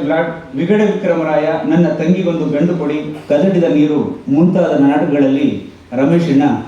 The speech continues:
ನಿರ್ದೇಶನ ಮತ್ತು ರಂಗವಿನ್ಯಾಸವನ್ನ ಮಾಡಿದ್ದಾರೆ. ಇವರು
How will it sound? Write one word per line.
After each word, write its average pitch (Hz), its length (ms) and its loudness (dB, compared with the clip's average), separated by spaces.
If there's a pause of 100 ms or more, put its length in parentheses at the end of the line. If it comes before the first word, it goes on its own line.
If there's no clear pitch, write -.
(200)
ನಿರ್ದೇಶನ 151 580 2
ಮತ್ತು 143 320 2
ರಂಗವಿನ್ಯಾಸವನ್ನ 135 920 2
ಮಾಡಿದ್ದಾರೆ. 92 500 -4 (800)
ಇವರು 190 560 0